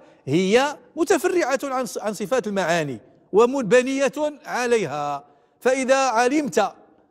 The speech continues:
صفات المعاني وأدركتها وفقهتها، فاعلم أن الصفات المعنوية منبنية عليها. هذا هو. ومن ناحية أخرى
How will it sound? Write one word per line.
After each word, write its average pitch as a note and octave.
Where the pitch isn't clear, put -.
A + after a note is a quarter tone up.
صفات A#3
المعاني G#3+
وأدركتها A3
وفقهتها، G#3+
فاعلم A#3
أن B3
الصفات G#3
المعنوية F#3
منبنية A#3+
عليها. F4
هذا C#4+
هو. D#3
ومن D4+
ناحية A3+
أخرى G#3